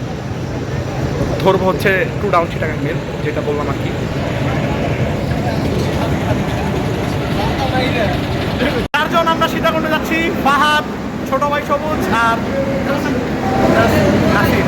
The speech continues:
আচ্ছা ঠিক আছে, আমরা চারজন যাচ্ছি সীতাকুণ্ডে। ঢাকা মেল এক নম্বর প্ল্যাটফর্মে দিল, আর দেওয়ার আগেই কি পরিমাণ মানুষের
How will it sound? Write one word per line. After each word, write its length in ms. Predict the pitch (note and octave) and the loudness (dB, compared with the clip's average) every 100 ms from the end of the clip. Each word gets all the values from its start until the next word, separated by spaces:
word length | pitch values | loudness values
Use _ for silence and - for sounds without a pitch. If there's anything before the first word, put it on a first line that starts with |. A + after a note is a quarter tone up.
| B3+ | 2
আচ্ছা 140 | B3+ B3 | 2 2
ঠিক 100 | C#4+ D4+ | 2 2
আছে, 100 | D4 | 2
আমরা 120 | C4+ D4+ | 2 2
চারজন 240 | D4+ D4 D4+ | 2 0 2
যাচ্ছি 160 | D4+ E4 D#4+ | 0 0 0
সীতাকুণ্ডে। 380 | D#4 C#4+ - - - - - A3+ - | 2 2 0 0 -2 -2 0 0 0
ঢাকা 240 | B3 B3 C4+ B3+ | -2 0 -2 0
মেল 220 | B3 A#3+ A#3 A3 - - C4+ D#4+ D4+ E4 G4 G#4 | 0 -2 -6 -10 -12 -16 -12 -10 -8 -8 -4 -4
এক 60 | D#4+ | -4
নম্বর 180 | A#3 B3 | -6 -6
প্ল্যাটফর্মে 320 | G#3+ B3+ B3 A#3 | -8 -6 -8 -6
দিল, 80 | C#4 B3+ | -4 -4
আর 60 | - - - - F#3 B3+ - | -6 -8 -10 -10 -10 -10 -4
দেওয়ার 220 | A3 C4 A#3 | 0 2 0
আগেই 180 | A3 C#4 - | -4 -8 -8
কি 60 | C#4+ | -8
পরিমাণ 220 | D4 C#4+ B3 | -4 -2 -2
মানুষের 260 | A#3 B3 | -4 -6